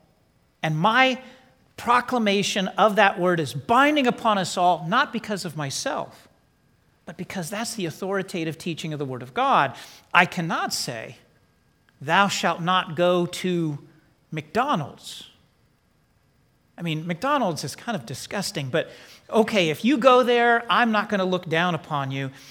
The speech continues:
but I have no authority to say, "Thou shalt not go to McDonald's." That's beyond the authority that the Word of God gives me.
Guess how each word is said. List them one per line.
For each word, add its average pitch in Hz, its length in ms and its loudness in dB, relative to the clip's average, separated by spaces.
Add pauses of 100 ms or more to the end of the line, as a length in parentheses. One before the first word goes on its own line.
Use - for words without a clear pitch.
(240)
but 185 200 4
I 262 180 6
have 262 360 2
no 269 240 4
authority 269 520 -2
to 175 100 -4
say, 190 260 -4
"Thou 196 200 -2
shalt 185 280 -6
not 170 220 -6
go 156 140 -4
to 147 60 -6
McDonald's." 156 840 -10 (1000)
That's 180 200 -10
beyond 196 440 -4
the 190 100 -4
authority 180 520 -2
that 147 140 -10
the 165 60 -6
Word 175 220 -6
of 156 100 -10
God 156 260 -4
gives 156 260 -6
me. 120 180 -10